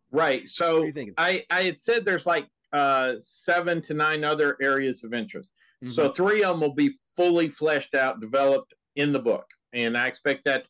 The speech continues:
Speaker 1: put, take it to about two hundred fifty pages. And then, you know, this is still rough estimate in my head.
Speaker 2: Yeah.
Speaker 1: <laughs> It could be, I could be way off,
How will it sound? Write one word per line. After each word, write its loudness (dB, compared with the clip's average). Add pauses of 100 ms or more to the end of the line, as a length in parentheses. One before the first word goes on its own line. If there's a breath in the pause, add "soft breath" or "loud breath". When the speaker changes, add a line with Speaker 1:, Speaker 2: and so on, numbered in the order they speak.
Speaker 1:
put, -2
take -2
it -6
to -6
about -4
two -4
hundred -4
fifty -8
pages. -8 (680 soft breath)
And 0
then, -2 (160)
you 0
know, 0
this -2
is -2
still 2
rough 2
estimate -4
in -10
my -2
head. -4
Speaker 2:
Yeah. -10
Speaker 1:
<laughs> -2
It -2
could -4
be, -2
I -2
could -4
be -4
way 0
off, -4